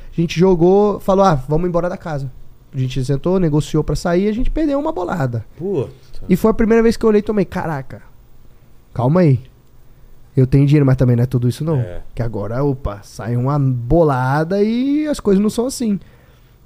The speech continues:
Speaker 1: Aí foi ali que eu meio que acordei, virou a chave assim, opa, não. Você não é mais moleque, você já tá ficando velho, já virando adulto. Tem que ter responsabilidade e entender.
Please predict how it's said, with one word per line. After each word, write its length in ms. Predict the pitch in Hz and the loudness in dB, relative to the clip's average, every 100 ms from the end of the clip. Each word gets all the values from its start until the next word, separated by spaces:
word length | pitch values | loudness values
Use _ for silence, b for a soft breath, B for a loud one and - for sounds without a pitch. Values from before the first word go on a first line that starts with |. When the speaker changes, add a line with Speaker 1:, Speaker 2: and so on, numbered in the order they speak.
| b | b
Speaker 1:
Aí 460 | 160 151 156 180 196 | 2 4 4 2 -2
foi 260 | - 202 202 | -6 -2 0
ali 200 | 190 180 | 0 0
que 120 | 208 | 0
eu 80 | 208 | 0
meio 160 | 208 | 0
que 80 | 214 | -2
acordei, 640 | 202 208 180 160 180 202 202 - | -2 0 0 2 0 0 -4 -2
virou 200 | 175 185 | 0 2
a 60 | |
chave 320 | 139 147 151 | 0 0 0
assim, 200 | 156 151 151 | 0 0 0
opa, 280 | 151 135 | 0 -2
não. 240 | 135 139 123 - b b b b | -2 -2 -4 -6 b b b b
Você 120 | 135 | 0
não 60 | |
é 40 | 143 | 2
mais 160 | 143 | 4
moleque, 400 | 160 175 175 180 | 6 6 4 2
você 840 | 170 156 - 151 147 139 131 120 - - - - - - _ - - | -2 -2 -2 -2 0 0 0 -2 -6 -14 -20 -20 -20 -20 _ -20 -10
já 160 | - 135 | -4 -2
tá 160 | 135 127 | -2 -4
ficando 560 | 139 127 127 127 120 | -4 -2 -2 0 -2
velho, 520 | 117 117 123 131 165 190 | -2 -2 0 0 0 0
já 140 | 123 | 0
virando 680 | 123 120 123 131 143 139 147 | -2 -6 -4 2 4 4 4
adulto. 540 | 175 151 180 233 262 - - - - - - - - | 2 4 2 0 -8 -16 -20 -20 -20 -20 -20 -20 -6
Tem 140 | 190 175 | -2 2
que 60 | |
ter 60 | 165 | 2
responsabilidade 680 | 156 165 165 175 180 170 185 | 2 0 -4 -2 -2 -2 -2
e 40 | |
entender. 340 | 196 208 190 | -2 -2 -2